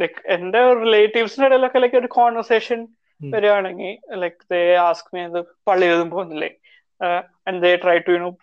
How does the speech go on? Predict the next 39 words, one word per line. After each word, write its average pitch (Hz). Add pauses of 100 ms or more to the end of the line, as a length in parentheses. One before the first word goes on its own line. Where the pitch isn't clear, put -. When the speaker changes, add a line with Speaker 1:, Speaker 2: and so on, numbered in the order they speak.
(320)
Speaker 1:
ഇങ്ങോട്ട് 220 (200)
മെക്കിട്ട് 254
കയറാൻ 254
വരികയാണെങ്കിൽ 247
നമ്മൾ 247
Speaker 2:
ഉം. 247
Speaker 1:
തിരിച്ചങ്ങോട്ട് 220
പറയും, 214 (540)
"ഏ, -
ഇതൊന്നും -
സത്യമില്ല" 226
എന്ന 208
Speaker 2:
ഉം. 214
Speaker 1:
രീതിയിൽ 294
നമ്മൾ 214
അങ്ങോട്ട് 196
പറയും. 180 (380)
അല്ലാതെ 175
I 196
won't 240
go, 220
I -
mean, 208
ഈ 208
നമ്മുടെ 208
ബാക്കി 185
religions 220
എന്നൊരു 240 (540)
രീതിയിൽ 220
പുറത്ത് 214
പോയി 208
preach 202
ചെയ്യുക, 208
അങ്ങനത്തെ 190
ഒരു 254
Speaker 2:
ഉം. 254
Speaker 1:
വോക്കലൈസേഷൻ 240
ഒന്നും 226
ഇല്ല. 175